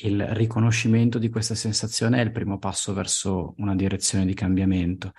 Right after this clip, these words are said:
Il cambiamento richiede dei periodi di gestazione, quindi non aspettiamoci che, eh, la frustrazione porti a un cambiamento in tempo zero,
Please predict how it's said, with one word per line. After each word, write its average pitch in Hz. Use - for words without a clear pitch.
Il -
cambiamento 110
richiede 101
dei 95
periodi 98
di 92
gestazione, 92
quindi 95
non 92
aspettiamoci 101
che, 92
eh, 90
la 104
frustrazione 104
porti 104
a 95
un 95
cambiamento 95
in 95
tempo 98
zero, 92